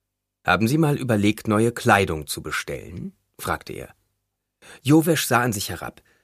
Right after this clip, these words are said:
Vermutlich sah er nicht gerade festlich aus in seinen fleckigen Hosen, die er dicht unter dem Knie abgeschnitten hatte, und dem grauen, verwaschenen Hemd. "Ein andermal vielleicht", sagte er.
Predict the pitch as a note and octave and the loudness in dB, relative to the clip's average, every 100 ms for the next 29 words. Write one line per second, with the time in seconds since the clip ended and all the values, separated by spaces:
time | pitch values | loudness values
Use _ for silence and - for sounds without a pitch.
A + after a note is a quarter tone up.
0 | _ - D#3 E3+ E3 D#3+ D#3+ C#3+ D3 - | _ 0 4 4 4 2 2 2 2 2
1 | A#2+ A#2 D#3 C#3+ - F#2 - F#2 - F2 | 0 2 -2 -2 -4 -8 -6 -6 -4 -6
2 | E2+ E2+ - A2+ A2+ G2 F2 A2+ A#2 G#2 | -6 -4 0 2 2 -2 0 2 2 0
3 | F2+ D#2 E2 G#2+ - G#2 F#2 F2 F2+ A#2 | -2 -4 -2 -2 -2 -6 -6 -6 -4 0
4 | G#2 G2 - G2 - G2+ G2 F#2 F#2+ F2+ | 2 2 0 -2 -4 -4 -4 -4 -2 -4
5 | - _ _ - F2+ F#2 F2 A2 G#2+ F2+ | -6 _ _ -10 -4 -2 4 4 4 2
6 | F#2 G2+ - F2+ E2+ G#2 F2+ - _ _ | -2 -2 -2 -4 -2 -2 -4 -10 _ _
7 | _ _ _ _ _ _ _ _ _ - | _ _ _ _ _ _ _ _ _ -2
8 | A2+ F3+ D#3 A#2+ G2+ - F#2+ F2 D#2 - | 2 6 6 4 2 0 0 -2 -4 -14
9 | _ _ - - - - | _ _ -8 -6 -10 -16